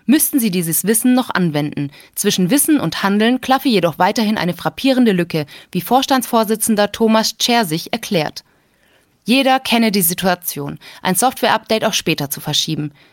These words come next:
Doch gerade Schwachstellen in Software seien Einfallstor Nummer eins für Cyberangriffe. Aufs Online-Shopping, Online-Banking oder soziale Netzwerke würden rund dreiundvierzig Prozent verzichten.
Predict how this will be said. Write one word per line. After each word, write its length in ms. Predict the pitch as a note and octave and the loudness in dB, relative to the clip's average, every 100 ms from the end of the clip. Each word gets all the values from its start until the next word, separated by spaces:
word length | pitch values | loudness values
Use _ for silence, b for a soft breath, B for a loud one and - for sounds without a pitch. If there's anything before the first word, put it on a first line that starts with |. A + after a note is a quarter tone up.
| b | b
Doch 140 | E3+ | -2
gerade 320 | G#3 F#3 G#3+ | 0 0 0
Schwachstellen 580 | - B3+ B3 - E3+ E3+ | 0 0 -2 -2 0 0
in 80 | E3+ | 0
Software 640 | - F#3 - F#3+ G#3 A3+ | 0 0 -2 -2 0 0
seien 320 | - F#3+ G3+ - | 0 0 0 -2
Einfallstor 640 | A#3 C4 C4 A#3+ - G#3+ | -2 0 -2 -2 0 2
Nummer 220 | A3 A#3+ | 2 2
eins 280 | F3+ F3 - | 0 -2 -2
für 120 | A3 | -2
Cyberangriffe. 880 | G#3+ F#3 D#3+ D3+ D3+ D3+ - D3+ C#3+ _ b b b b b b | 2 2 2 0 -2 -6 -10 -10 -12 _ b b b b b b
Aufs 260 | F#3+ - | -4 -2
Online-Shopping, 760 | A3+ C4 C4 - B3 B3+ B3 - | 2 4 4 2 0 2 0 0
Online-Banking 840 | F#3 F#3 F#3 F3+ A#3+ C#4 F3 F#3+ F#3 B B | 0 2 2 2 2 0 -2 -6 -8 B B
oder 200 | F3+ F3+ | 0 0
soziale 440 | G3 A3+ A3 A#3+ | -2 0 2 4
Netzwerke 600 | A3 G3 - F#3 F#3+ F#3+ | 2 0 0 0 0 0
würden 200 | A#3+ B3+ | 2 2
rund 240 | A3+ G#3+ | 2 0
dreiundvierzig 540 | A3+ A3 A3+ - G3 - | 2 2 2 -2 -6 -4
Prozent 380 | A3+ - F#3+ - | -4 0 -2 -2
verzichten. 580 | D3+ - C#3+ - D3+ | -4 -6 -8 -6 -8